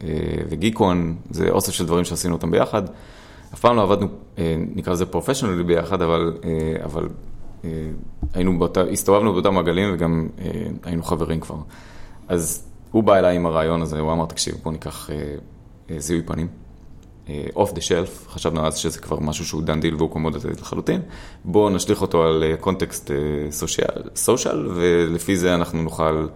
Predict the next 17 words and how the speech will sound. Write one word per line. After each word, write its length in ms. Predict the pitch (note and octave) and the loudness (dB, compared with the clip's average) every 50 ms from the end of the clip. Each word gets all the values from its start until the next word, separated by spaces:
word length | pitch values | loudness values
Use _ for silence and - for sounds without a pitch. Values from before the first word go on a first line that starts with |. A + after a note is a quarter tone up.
| - - - - - - - - - - | -12 -20 -20 -20 -20 -20 -20 -20 -20 -12
לתת 240 | - - D#2 - D3 | -8 -8 -6 -4 -2
תוצאות 340 | - - - - D2 C#2+ C#2+ | -2 -2 0 0 -2 -2 -2
הרבה 160 | D2 D2 D2 | -2 -2 -2
יותר 140 | C#2 - C2+ | -4 -4 -6
טובות." 360 | C2+ - A1+ A1+ - - - - - - | -8 -10 -10 -10 -10 -12 -14 -12 -4 0
זה 60 | - | 2
היה 180 | A2 G2+ F2+ | 4 4 4
ממש 280 | E2+ E2 E2 E2 E2 F2 | 4 2 2 2 0 0
הבסיס 300 | D#2+ - - - - D#2+ | -2 -6 -6 -6 -6 -6
של 140 | - - E2 | -4 -2 0
הרעיון, 340 | E2 F2 G2+ A#2+ - - G#2 | 2 2 2 2 2 0 -2
משם 300 | F#2 - F#2 F2 E2+ E2 | -2 0 0 0 2 2
התגלגלנו 580 | D#2 D2+ D2+ D2+ E2 D#2 D#2 E2+ E2 E2 E2 D#2 | 0 0 -2 -2 -2 -2 0 0 0 0 0 -2
איזה 140 | D2+ - - | -4 -4 -4
עשר 320 | - - - - E2 D#2+ D#2 | -4 -2 -2 -2 -2 -2 -2
אלף 260 | D#2 D#2 - - - | -4 -6 -8 -12 -12
פעמים. 520 | - - - D#2+ F2 G2+ A#2 A2 F#2+ F2+ | -8 -8 -6 -2 0 0 2 2 0 -2